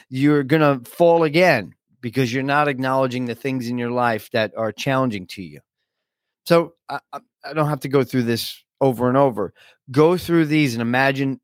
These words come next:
removing them. So you can keep this as a good guideline to just always acknowledge God.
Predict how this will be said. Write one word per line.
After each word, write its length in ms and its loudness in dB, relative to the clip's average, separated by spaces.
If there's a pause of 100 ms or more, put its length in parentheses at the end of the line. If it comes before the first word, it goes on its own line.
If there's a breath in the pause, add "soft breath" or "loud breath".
removing 500 2
them. 160 -20 (840)
So 420 2 (420)
you 180 0
can 240 0
keep 280 -4
this 220 0
as 140 2
a 60 -2
good 280 0
guideline 720 0
to 120 -6
just 220 -6
always 260 2
acknowledge 500 -2
God. 320 0